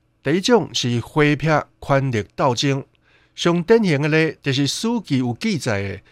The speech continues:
春秋战国时期越国的大夫范罗。范罗是一位杰出的政治家、思想家甲谋略家，伫越国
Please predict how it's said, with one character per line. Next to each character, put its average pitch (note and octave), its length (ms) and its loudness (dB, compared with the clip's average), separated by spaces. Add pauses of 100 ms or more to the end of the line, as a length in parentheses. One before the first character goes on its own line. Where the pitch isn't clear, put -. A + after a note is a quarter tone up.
(240)
春 G3+ 220 2
秋 A3 280 -2
战 G#3 280 2
国 D3+ 140 -2
时 C#3 240 -2
期 C3 440 -4 (260)
越 C#3+ 160 0 (120)
国 D#3 140 0
的 C#3 220 0
大 A2 260 -2
夫 E3 380 0
范 G#2 340 -2
罗。 G#2+ 320 -4 (420)
范 D#3 280 2
罗 E3+ 260 6
是 D#3 140 0
一 D3+ 100 2
位 D3 160 4
杰 A3 180 2
出 E3 200 -4
的 D3+ 120 2
政 E3 320 0
治 G#2+ 200 -2
家、 C#3 340 0
思 C3 320 -2
想 D3+ 300 -2
家 C#3+ 240 2
甲 C#3+ 200 0 (140)
谋 A#2+ 220 0
略 G#2 200 -4
家， C3+ 240 0 (540)
伫 D3+ 220 0
越 C#3+ 320 0 (100)
国 F#3 240 0